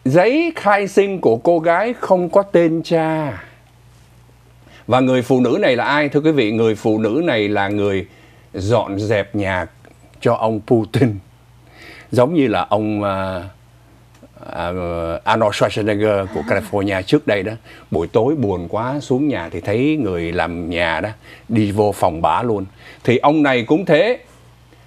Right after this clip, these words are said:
không có ai chung quanh hết. Lúc đó ông đang có vợ, nhưng mà vợ đi vắng đi đâu đó.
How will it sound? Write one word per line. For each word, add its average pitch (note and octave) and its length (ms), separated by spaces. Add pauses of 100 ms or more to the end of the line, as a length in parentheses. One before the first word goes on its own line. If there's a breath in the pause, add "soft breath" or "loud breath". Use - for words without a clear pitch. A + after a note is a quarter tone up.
không G3+ 240
có - 80
ai F3+ 200
chung F#3 240
quanh F3+ 240
hết. A#3 120
Lúc B3+ 140
đó B3 120
ông B3+ 160
đang G#3 160
có B3 140
vợ, F3 460 (1300)
nhưng F3+ 160
mà D3 120
vợ C3+ 260
đi E3+ 140
vắng G#3+ 220
đi B3 100
đâu F3+ 240
đó. G3+ 160